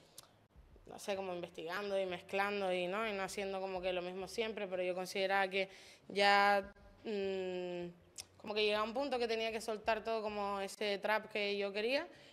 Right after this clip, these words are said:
y, y siempre también con sonidos electrónicos, porque Juaco que, eh, es D J y a mí que me encanta la electrónica, pues.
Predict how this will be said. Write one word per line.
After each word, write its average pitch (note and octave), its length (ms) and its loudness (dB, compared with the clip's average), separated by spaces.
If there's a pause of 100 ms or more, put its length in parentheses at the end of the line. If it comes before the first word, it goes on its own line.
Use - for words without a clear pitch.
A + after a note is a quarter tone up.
(140)
y, G3+ 640 2
y F#3+ 40 -2
siempre G3+ 300 -6
también G3+ 260 -2
con G3 100 0
sonidos F#3 280 -4
electrónicos, G3 580 0
porque F3 180 -2
Juaco F3+ 360 0
que, F3+ 240 -2 (480)
eh, F3 380 0
es F3 160 0
D E3+ 80 0
J F3+ 180 4
y G3+ 100 4
a E3+ 80 6
mí F3 120 0
que F3+ 80 2
me F3+ 100 0
encanta F3 320 2
la F3 60 6
electrónica, G3 560 0
pues. F3 180 -6